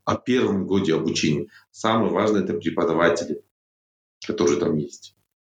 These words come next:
Вот, э, ключевая задача была найти правильных преподавателей.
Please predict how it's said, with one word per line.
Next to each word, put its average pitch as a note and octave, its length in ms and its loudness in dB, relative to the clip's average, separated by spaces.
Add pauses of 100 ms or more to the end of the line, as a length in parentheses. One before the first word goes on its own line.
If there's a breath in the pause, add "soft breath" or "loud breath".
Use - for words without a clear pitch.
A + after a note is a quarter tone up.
(160)
Вот, F#2 300 2
э, D#2 580 2 (400 loud breath)
ключевая G#2 580 2
задача G2 460 0
была F#2 260 2
найти F2+ 640 2
правильных F2 480 0
преподавателей. D#2 680 0